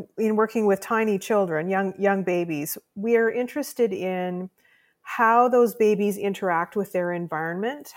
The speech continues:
how they communicate with their families, uh, and that may be through movements and behaviors and facial expressions and crying and smiling and things like that, how the, how the parents respond,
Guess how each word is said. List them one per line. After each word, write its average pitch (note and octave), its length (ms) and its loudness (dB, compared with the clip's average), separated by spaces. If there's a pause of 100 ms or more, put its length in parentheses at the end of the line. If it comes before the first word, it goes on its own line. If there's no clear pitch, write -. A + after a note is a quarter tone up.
how A3 160 2
they A#3 140 4
communicate G3+ 760 -4
with F3+ 280 -2
their E3+ 160 -6
families, A3 840 -6 (480)
uh, F3+ 400 0
and G3 200 0
that F#3+ 180 2
may G3 160 2
be F3+ 220 -2
through E3 400 -6
movements A3 720 0
and D#3+ 260 -8 (300)
behaviors G3 800 0
and D#3 340 -10
facial G#3+ 380 -2
expressions F3 800 -6
and D#3 320 -12
crying G3 680 0
and D#3+ 200 -8
smiling F#3+ 500 -4
and F3+ 140 -10
things F#3 180 -10
like F3+ 220 -10
that, F3 260 -6 (540)
how A3+ 280 4
the, G3 220 4 (240)
how F#3+ 160 -2
the F3 80 -2
parents G3 540 -6
respond, G3 680 -2